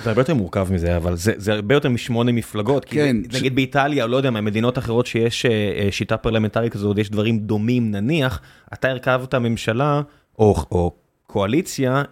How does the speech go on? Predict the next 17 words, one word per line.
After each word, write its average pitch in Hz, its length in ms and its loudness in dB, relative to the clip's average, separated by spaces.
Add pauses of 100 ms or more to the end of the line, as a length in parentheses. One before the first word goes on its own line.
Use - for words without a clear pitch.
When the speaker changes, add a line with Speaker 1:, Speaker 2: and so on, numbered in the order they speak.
Speaker 1:
עם 113 220 2
חברים 101 800 0
שחוזרים 117 1040 -2
הביתה 131 420 0
ולוחצים 117 580 0
עליהם 147 500 0
לסנדל 120 540 0
אותך 143 320 -2
מכל 143 360 0 (100)
כיוון 135 380 0
אפשרי. 131 380 -2 (360)
Speaker 2:
כן. 127 100 4
Speaker 1:
זאת 196 80 4
אומרת, 123 260 -2
אני, 139 260 0
אני 127 280 0
לא, 160 500 0